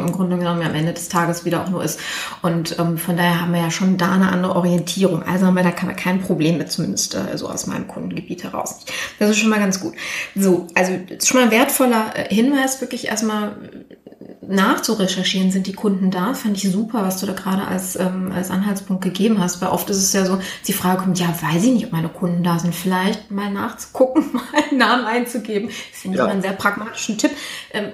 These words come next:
Speaker 1: das ist ja meistens so
Speaker 2: Hausaufgabe
Speaker 1: die
Speaker 2: Nummer eins nicht gemacht, ne? Also, das ist
Speaker 1: Ja,
Speaker 2: ganz einfach.
Speaker 1: du, das ist
Speaker 2: Ja.
Speaker 1: aber leider keine Seltenheit an der Stelle, ne? Aber ich finde, wenn man mal wieder so, so Basics mal auf den Tisch legt, ähm, dann greifen sich viele an die eigene Nase und sagen so, „Oh ja, das hätte ich mal machen können.“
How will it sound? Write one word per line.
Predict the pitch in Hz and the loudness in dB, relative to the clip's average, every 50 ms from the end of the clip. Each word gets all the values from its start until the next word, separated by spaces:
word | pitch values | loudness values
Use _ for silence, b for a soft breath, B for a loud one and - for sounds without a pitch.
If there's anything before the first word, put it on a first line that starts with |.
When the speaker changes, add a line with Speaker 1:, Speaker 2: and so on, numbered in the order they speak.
| - - | -6 -4
Speaker 1:
das | 226 233 | -2 2
ist | 233 | 2
ja | 254 240 | 4 4
meistens | 226 269 | 4 4
so | - - 254 | 4 4 4
Speaker 2:
Hausaufgabe | 110 117 113 117 - | 4 4 2 2 2
Speaker 1:
die | 123 131 | -2 -4
Speaker 2:
Nummer | 127 127 120 | -2 -2 0
eins | - 120 139 151 - | -2 -2 -2 -4 -2
nicht | 151 151 - | -2 -2 -2
gemacht, | - 160 156 139 131 - - - | -2 -2 -2 -2 -2 -4 -8 -8
ne? | 78 - 143 - | -8 -8 -8 -8
Also, | - - 95 98 92 | -8 -8 -8 -8 -8
das | - - | -8 -2
ist | - | 0
Speaker 1:
Ja, | 240 254 311 - | 4 4 4 4
Speaker 2:
ganz | - - - | 2 -2 -4
einfach. | - - - - | -6 -4 -2 0
Speaker 1:
du, | 254 233 196 | 0 0 2
das | 190 202 196 196 - | 0 -2 -4 -4 -6
ist | - 190 - - - - - - | -8 -8 -8 -6 -8 -8 -8 -10
Speaker 2:
Ja. | - - - | -12 -12 -8
Speaker 1:
aber | - - 185 196 202 202 | -6 -4 -2 -2 -2 -2
leider | - 185 190 202 214 - | 0 0 0 0 0 -2
keine | - - 208 202 202 | -2 -2 -2 -2 0
Seltenheit | 196 190 190 190 190 190 185 175 175 - | 2 2 2 0 0 0 0 0 0 0
an | - 170 | -2 -2
der | 175 175 175 | -2 0 -2
Stelle, | 175 - 175 165 165 170 | -2 -2 -2 -2 -2 -2
ne? | 175 | -2
Aber | 185 196 190 180 | -4 -4 -4 -4
ich | 185 - | -6 0
finde, | - 220 214 220 B B B B B | 0 0 0 0 B B B B B
wenn | B 196 196 | B 2 2
man | 196 196 | 4 4
mal | 196 196 196 | 4 4 4
wieder | 208 196 208 196 | 4 4 4 4
so, | 190 196 196 | 4 2 2
so | 190 190 190 | 2 2 4
Basics | 190 190 190 214 220 240 214 - - | 4 4 4 4 4 2 0 0 0
mal | - 180 170 | 0 0 0
auf | 180 | 2
den | - 190 | 0 0
Tisch | 190 - 214 208 - - | 0 0 0 -2 0 0
legt, | 185 190 196 196 - - - - | 2 2 2 0 -2 -8 -4 0
ähm, | 190 185 185 190 190 190 190 185 185 | 2 2 4 4 4 4 4 2 2
dann | 185 185 185 185 185 185 | 0 0 0 0 0 -2
greifen | 185 - 170 170 - 208 185 | 0 2 2 2 2 0 0
sich | - 185 - | -2 -4 -4
viele | - 180 180 | -2 0 0
an | |
die | 180 175 | 2 2
eigene | - 180 180 | 2 2 0
Nase | 180 175 175 180 185 | 0 0 0 0 0
und | 180 | 0
sagen | 175 180 175 | 0 0 0
so, | 185 | 0
„Oh | 190 | 2
ja, | 190 185 175 | 2 2 0
das | 180 - | 0 -2
hätte | 190 185 - | -4 -6 -4
ich | - 196 | -4 -4
mal | 185 | -2
machen | 180 175 185 175 - | -2 -2 -6 -6 -6
können.“ | - 156 - | -6 -8 -8